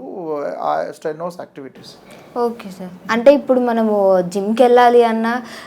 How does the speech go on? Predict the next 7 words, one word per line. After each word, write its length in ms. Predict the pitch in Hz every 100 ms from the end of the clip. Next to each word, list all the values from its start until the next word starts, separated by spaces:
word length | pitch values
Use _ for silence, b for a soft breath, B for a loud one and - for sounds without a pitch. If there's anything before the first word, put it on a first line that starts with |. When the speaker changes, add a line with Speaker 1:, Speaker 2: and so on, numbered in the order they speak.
| -
Speaker 2:
హెవీగా 480 | 240 233 277 294 285
ఏదైనా 320 | 240 247 247
చేయాలి 520 | 247 214 226 240 240
అన్నా 220 | 220 214
డెఫినెట్గా 540 | 254 233 262 285 269 311
హార్ట్కి, 580 | 269 254 247 - 277
ఆ, 380 | 254 233 208 190